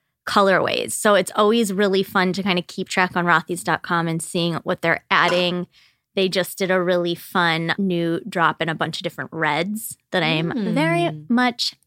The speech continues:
Speaker 1: having my eye on at the moment. So I recommend you head over to rothys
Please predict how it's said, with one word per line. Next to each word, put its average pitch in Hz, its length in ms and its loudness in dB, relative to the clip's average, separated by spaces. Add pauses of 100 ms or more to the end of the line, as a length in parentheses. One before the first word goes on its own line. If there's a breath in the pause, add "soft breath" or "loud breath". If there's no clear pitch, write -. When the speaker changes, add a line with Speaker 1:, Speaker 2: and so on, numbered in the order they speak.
(100)
Speaker 1:
having 214 340 0
my 196 240 0
eye 160 200 -6
on 151 180 -6
at 151 120 -12
the - 80 -12
moment. 117 560 -8 (420 loud breath)
So 302 440 4
I 302 300 4 (160)
recommend 269 800 4
you 262 220 0
head 262 220 2
over 285 240 2
to 285 220 -2
rothys 247 580 0